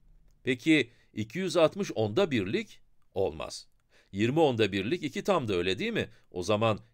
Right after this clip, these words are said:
iki yüz altmış onda birlik yirmi altı birliğe ya da tama, yani yirmi altıya eşit olur. O zaman bu şık da doğru değil.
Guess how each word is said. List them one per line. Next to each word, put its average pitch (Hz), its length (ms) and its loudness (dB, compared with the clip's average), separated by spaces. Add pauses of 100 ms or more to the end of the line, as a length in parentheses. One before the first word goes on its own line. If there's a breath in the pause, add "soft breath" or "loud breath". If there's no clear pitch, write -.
iki 107 260 -4
yüz 120 160 0
altmış 110 380 2
onda 90 320 0
birlik 78 420 -6 (160)
yirmi 104 260 0
altı 101 340 2
birliğe 85 440 -2 (180)
ya 78 200 -8
da 156 320 4 (380)
tama, 87 420 -4 (240)
yani 101 440 -6 (380)
yirmi 110 240 -2
altıya 165 340 2
eşit 143 260 0
olur. 80 200 -4 (520)
O 139 100 -2
zaman 139 440 -2
bu 214 80 -2
şık 123 220 -4
da 92 140 0
doğru 69 340 -6
değil. 58 220 -14